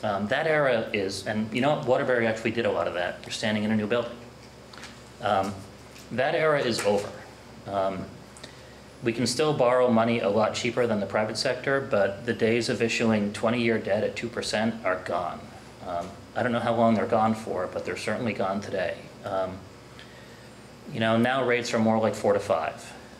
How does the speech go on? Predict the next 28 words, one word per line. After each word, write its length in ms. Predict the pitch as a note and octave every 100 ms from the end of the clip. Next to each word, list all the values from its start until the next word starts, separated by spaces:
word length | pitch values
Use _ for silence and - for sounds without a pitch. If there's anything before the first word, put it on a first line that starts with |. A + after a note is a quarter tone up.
| -
Um, 360 | F#2+ F#2 F2+ F#2 - - - - - - - - - - - -
for 140 | -
those 180 | A2 A2
of 80 | G#2+
us 140 | G#2+
that 80 | -
have 120 | G#2
mortgages, 680 | G2+ G#2 G#2+ A#2 A2 A2 - -
which 120 | -
is 80 | -
probably 260 | A2 F#2
all 180 | F#2+ G2+
of 60 | F#2+
us, 440 | G#2+ G2+ - - - -
um, 260 | G2 G2 G2+
you 80 | G2+
know 120 | G#2
the 100 | G2+
difference 340 | G#2+ - G#2
a 40 | G#2+
few 180 | A#2 G#2 -
points 280 | - - -
make, 340 | G2+ G2+ - - - - - - - - - - -
um, 340 | G2 F#2+ F#2+ F#2+ - - - - - - - - - - -
on 100 | G2
that 140 | G2+ G2+
monthly 260 | G2 -
payment. 380 | A2 G#2 F#2+ -